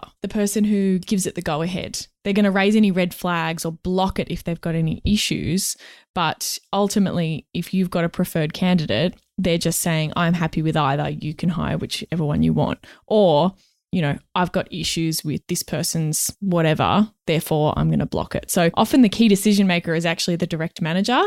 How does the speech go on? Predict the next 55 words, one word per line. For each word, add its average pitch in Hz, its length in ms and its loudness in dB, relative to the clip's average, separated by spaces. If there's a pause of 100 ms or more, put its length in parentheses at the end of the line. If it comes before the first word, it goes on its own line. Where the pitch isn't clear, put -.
(360)
The 190 80 2
more 190 180 6
people 190 260 2
you're 175 140 2
meeting, 202 300 6
they 190 120 4
just 208 200 2
have 214 140 -2
to 214 80 0
be 208 100 4
on 190 160 6
board. 165 500 -2
They 185 80 -2
have 190 180 0
to - 80 -2
be 185 280 2
agreed 185 560 4
with 170 160 2
your 170 100 2
decision. 165 560 0 (160)
And 190 300 4
instead 214 500 2
of, 220 140 2
I 185 80 2
guess, 180 160 -2
putting 190 300 0
them 170 240 -2
all 196 260 2
in 196 100 6
one 175 220 2
room 196 180 4
and 190 80 2
doing 190 180 2
a 180 60 0
big 175 200 -4
panel 262 340 4
interview, 180 540 2 (300)
they 190 120 0
do 185 180 4
two 175 300 0
rounds. - 640 -2
It 196 100 -4
can 233 140 4
also 220 200 2
help 190 240 0
if 175 80 -6
someone's 175 320 -2
really 160 200 -2
senior 226 400 4
and 165 120 -2
they 165 60 -2
have 185 220 -4
to 180 80 -6
be 165 100 -2
involved. 170 600 -2